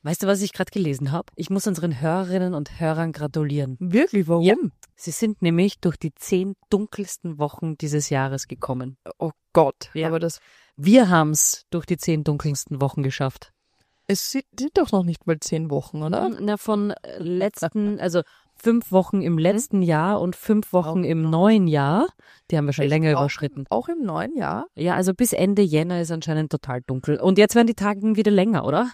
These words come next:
Speaker 2: Hoffentlich.
Speaker 1: Ja. Eh schon seit längerem werden die Tage wieder länger.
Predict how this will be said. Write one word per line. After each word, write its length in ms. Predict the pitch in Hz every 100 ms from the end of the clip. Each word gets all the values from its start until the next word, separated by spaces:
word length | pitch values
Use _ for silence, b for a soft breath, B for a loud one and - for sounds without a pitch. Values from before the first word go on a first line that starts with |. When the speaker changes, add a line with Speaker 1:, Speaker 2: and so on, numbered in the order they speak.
| _ -
Speaker 2:
Hoffentlich. 720 | 180 - 185 170 170 - - _ _ -
Speaker 1:
Ja. 160 | 202 - _ _ _ _ _ -
Eh 120 | 190
schon 160 | 185 147
seit 160 | 143
längerem 380 | 139 139 139 139
werden 120 | 135 139
die 80 |
Tage 340 | - 143 135 135
wieder 140 | 147
länger. 380 | 139 139 135